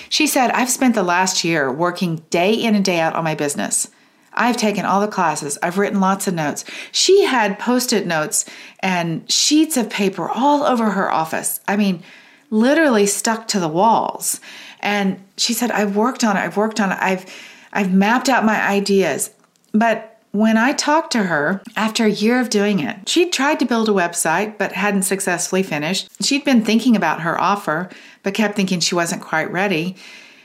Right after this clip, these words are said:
She really just didn't know what to do. And I said, "Please,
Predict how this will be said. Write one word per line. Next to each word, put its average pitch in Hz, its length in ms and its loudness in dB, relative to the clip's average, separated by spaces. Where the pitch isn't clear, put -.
She - 180 0
really 277 420 4
just 277 220 0
didn't 247 220 4
know 220 140 4
what - 120 -4
to - 120 -4
do. 214 100 2
And 202 80 2
I 190 60 0
said, 185 340 -6
"Please, 214 640 0